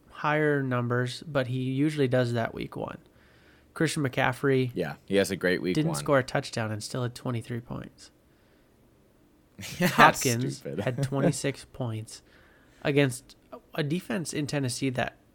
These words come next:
Speaker 1: ev-, a lot of people thought was good. I mean, they made it to the playoffs. They rode that. Um,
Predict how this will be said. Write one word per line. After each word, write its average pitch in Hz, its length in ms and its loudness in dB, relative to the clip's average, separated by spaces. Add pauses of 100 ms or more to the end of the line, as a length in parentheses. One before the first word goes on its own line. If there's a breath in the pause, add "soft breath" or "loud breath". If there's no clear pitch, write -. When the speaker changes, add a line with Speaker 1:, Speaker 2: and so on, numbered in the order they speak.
(240)
Speaker 1:
ev-, 127 220 -8
a 131 80 -2
lot 131 200 -4
of 185 60 -4
people - 500 -4 (560)
thought 139 200 4
was 123 220 0
good. 123 320 0
I - 520 -20
mean, 127 100 -2
they 117 100 -2
made 113 160 -2
it 127 80 -2
to - 60 -18
the 139 100 0
playoffs. 127 640 0
They 127 160 0
rode 123 360 4
that. 113 280 0 (800 soft breath)
Um, 120 680 2